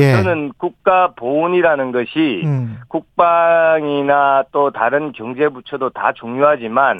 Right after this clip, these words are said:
Speaker 1: 예.
Speaker 2: 제가 생각할 때는 대한민국에서 보훈은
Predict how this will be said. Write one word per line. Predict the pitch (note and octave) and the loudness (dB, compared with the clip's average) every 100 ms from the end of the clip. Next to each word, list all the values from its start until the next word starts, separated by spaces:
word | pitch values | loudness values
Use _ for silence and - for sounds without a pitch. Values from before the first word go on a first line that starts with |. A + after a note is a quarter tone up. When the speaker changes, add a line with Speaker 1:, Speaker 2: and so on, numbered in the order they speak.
| D3 | 2
Speaker 1:
예. | C3+ A2+ G#2 - _ _ _ | 2 2 -4 -10 _ _ _
Speaker 2:
제가 | C3+ C#3 F#3 | -2 0 2
생각할 | G#3+ G#3 F#3+ | 2 0 0
때는 | E3+ D3 C3+ - _ _ | -2 -4 -10 -14 _ _
대한민국에서 | B2+ C#3 F#3 G3 F#3 D3+ D3+ - | 0 0 0 0 2 0 -2 -6
보훈은 | A#2 C3 E3+ G#3 A3 A3 A3 A3 A3+ A3+ G#3 | -2 0 2 2 2 2 2 2 2 0 -6